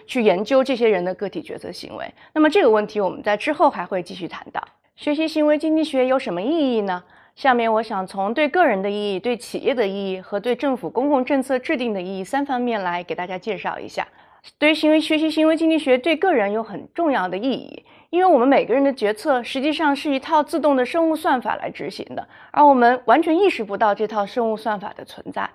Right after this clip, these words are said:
所以意识到你的决策机制，能够观察你的决策机制，就有助于跳出你的决策机制，能够使你产生真正自由的理性的选择。另外，在大数据时代，算法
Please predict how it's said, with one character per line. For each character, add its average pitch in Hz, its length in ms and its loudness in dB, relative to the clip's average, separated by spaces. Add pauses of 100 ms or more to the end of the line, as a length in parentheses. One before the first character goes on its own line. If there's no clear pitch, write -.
(300)
所 294 140 -2
以 285 220 2 (220)
意 381 140 6
识 254 220 0
到 247 240 6
你 214 160 0
的 202 140 2
决 190 180 -2
策 262 180 -2
机 254 280 -4
制， 240 320 0 (260)
能 233 100 -4
够 277 140 4
观 359 240 6
察 277 160 -4
你 220 140 0
的 185 100 0
决 180 220 -2
策 214 160 -2
机 233 180 -6
制， 220 260 -2 (200)
就 320 100 2
有 240 180 4
助 294 140 -2
于 262 140 0
跳 330 260 2
出 233 160 -4
你 214 100 -2
的 147 140 -6
决 170 140 -6
策 190 160 -6
机 196 240 -6
制， 208 240 -2 (240)
能 233 160 0
够 294 120 6
使 277 140 -4
你 254 140 0
产 - 180 -12
生 220 140 -4
真 339 160 0
正 330 180 2
自 285 240 0
由 170 180 2
的 185 140 0
理 180 180 -4
性 214 200 -4
的 180 100 -4
选 - 280 -10
择。 - 280 -10 (460)
另 349 120 2
外， 320 320 6
在 330 160 2
大 349 160 6
数 302 160 0
据 262 160 0
时 214 200 2
代， 226 240 6 (340)
算 349 340 4
法 196 300 2